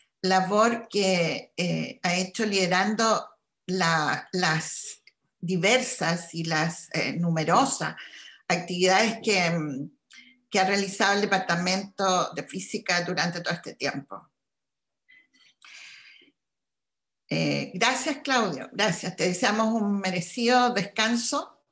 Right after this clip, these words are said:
al menos de las labores de gestión, y que disfrutes y tengas mucho éxito en lo que, en lo que viene, en lo que emprendas en, en este tiempo.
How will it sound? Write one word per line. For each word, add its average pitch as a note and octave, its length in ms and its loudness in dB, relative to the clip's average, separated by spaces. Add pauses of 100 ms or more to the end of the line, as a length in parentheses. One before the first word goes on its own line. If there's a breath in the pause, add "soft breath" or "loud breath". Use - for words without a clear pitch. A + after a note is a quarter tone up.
al F3+ 160 -2
menos G#3 260 0
de A3 100 -4
las F#3 160 0
labores F#3+ 360 0
de G3 80 -4
gestión, G3+ 760 -4 (760 loud breath)
y F#3+ 220 -6
que E3+ 760 0
disfrutes A3 720 -2
y A#3 180 -4
tengas G#3 380 -2 (340)
mucho G#3+ 320 -6
éxito A3+ 400 -6
en G#3 120 -2
lo G3 160 -2
que, F3 420 -2
en F3+ 140 -6
lo F3 160 -4
que F#3 100 -6
viene, E3+ 320 -2
en D#3+ 80 -4
lo E3 120 -4
que E3 100 -4
emprendas - 840 -6 (100)
en, - 320 -12
en D3 140 -6
este - 300 -12
tiempo. - 580 -18